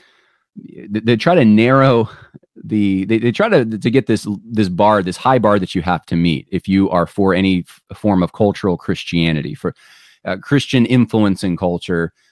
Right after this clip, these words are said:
um, Christian, eh, eh, we'll define some of this stuff in a moment, but, but, but for now, just, just keep that in your mind, just Christian influence on culture. And, and there are people who are against this, who, who think that the only influence, I guess, should be, uh, as,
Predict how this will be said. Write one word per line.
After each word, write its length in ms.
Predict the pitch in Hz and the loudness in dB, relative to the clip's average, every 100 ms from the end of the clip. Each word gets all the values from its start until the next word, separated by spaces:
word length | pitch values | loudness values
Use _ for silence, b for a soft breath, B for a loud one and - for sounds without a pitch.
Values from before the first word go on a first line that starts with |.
| _ | _
um, 440 | 90 87 82 85 - | -8 -6 -4 -6 -8
Christian, 640 | - 123 - 123 107 98 92 | -4 -2 0 0 2 2 0
eh, 260 | 107 101 | -2 -4
eh, 40 | - | -4
we'll 220 | 127 131 | 0 2
define 380 | 131 123 113 101 | 2 0 0 0
some 140 | 92 95 | 0 -2
of 80 | |
this 100 | 85 | -2
stuff 240 | - 92 87 | -4 -4 -2
in 60 | |
a 40 | 85 | -2
moment, 360 | 90 87 80 | 0 -2 -4
but, 160 | 73 92 b b b - | -6 -8 b b b 0
but, 320 | 107 98 101 | 0 0 -2
but 200 | 113 107 | -2 0
for 100 | 131 | 0
now, 260 | 127 120 | 2 0
just, 240 | 107 107 - | -2 -6 -8
just 160 | 107 - | -8 -2
keep 180 | 147 | 0
that 220 | 107 95 - | 2 0 0
in 100 | 92 | -4
your 100 | 85 | -4
mind, 300 | 78 64 82 | -6 -6 -8
just 140 | 87 | -6
Christian 320 | - 151 127 | -2 0 2
influence 400 | 110 107 98 85 | 0 0 -4 -4
on 140 | 87 80 | -8 -8
culture. 420 | 87 82 - 82 | -8 -8 -6 -4
And, 120 | 82 | -4
and 120 | 95 | -2
there 80 | 107 | 0
are 80 | 113 | 2
people 260 | 113 107 | 2 0
who 120 | 104 104 | 2 2
are 120 | 107 | 2
against 340 | 110 135 - | 2 0 -2
this, 260 | - - - _ _ _ - | -8 -20 -20 _ _ _ -6
who, 160 | 92 | -2
who 160 | 85 101 | 0 0
think 300 | - 107 98 | 2 0 0
that 320 | 101 92 85 | 0 0 -2
the 100 | 95 | 0
only 280 | 113 127 123 | 2 4 4
influence, 460 | 113 107 104 98 95 | 2 0 -2 -2 -2
I 80 | 92 | -2
guess, 220 | 98 92 | -2 -2
should 240 | - 92 | -4 -4
be, 360 | 87 95 92 82 _ _ _ _ _ _ _ _ - | 0 0 0 -4 _ _ _ _ _ _ _ _ -6
uh, 320 | 92 92 87 80 113 120 | -2 0 0 -4 -12 -8
as, 300 | 80 98 - | -4 -4 -6